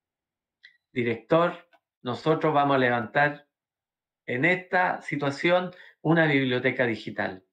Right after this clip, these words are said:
Nosotros nos vamos a poner al servicio de los alumnos". Fuimos pioneros en lo que es esta biblioteca digital. Los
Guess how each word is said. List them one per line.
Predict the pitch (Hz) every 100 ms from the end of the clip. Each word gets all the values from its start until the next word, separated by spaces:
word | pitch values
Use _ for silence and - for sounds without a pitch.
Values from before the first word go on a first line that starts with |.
| _ _ _ -
Nosotros | 123 - 165 170 170 170 -
nos | 127 123
vamos | 143 160 147
a | 135
poner | 123 123 156 180 202 - _ _
al | - 139
servicio | - 139 131 170 185 - 202 202 - - _
de | 127
los | 131 131 -
alumnos". | 131 185 151 104 90 90 _ - - _ _ _ _ _ - -
Fuimos | 170 185 180 -
pioneros | 156 147 139 190 233 131 101 - _ _
en | - 127
lo | 131 131
que | 135 151
es | 156 -
esta | 147 147 147
biblioteca | 139 135 131 147 143
digital. | 135 131 - 139 135 110 - _ - - _ _ _ _ _ _
Los | - 135 143 147 - - _ _